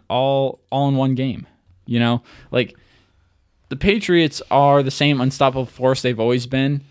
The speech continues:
but it just was a little weird to me that, you know, and Brock Osweiler looked, looked horrible. He looked horrific, you know.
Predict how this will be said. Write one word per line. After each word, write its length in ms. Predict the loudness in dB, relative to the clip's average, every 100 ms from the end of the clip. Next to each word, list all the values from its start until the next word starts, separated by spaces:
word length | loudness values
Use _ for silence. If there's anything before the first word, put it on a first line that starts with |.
| _ _ _ _
but 160 | 0 2
it 80 | 2
just 300 | 2 0 2
was 280 | 0 0 -6 -8
a 60 | -4
little 500 | -4 -4 -2 0 0
weird 220 | 0 0
to 60 | 0
me 220 | 0 0
that, 280 | 0 -4 -4
you 120 | -6
know, 80 | -4
and 200 | -2 0
Brock 260 | 2 0 0
Osweiler 440 | 0 0 0 -4
looked, 280 | -4 -6 _
looked 240 | -4 -4 -2
horrible. 420 | 2 2 2 -4
He 160 | 0 2
looked 180 | 2
horrific, 460 | 0 2 2 0 -8 -12 -6
you 120 | -2
know. 260 | 0 0 -4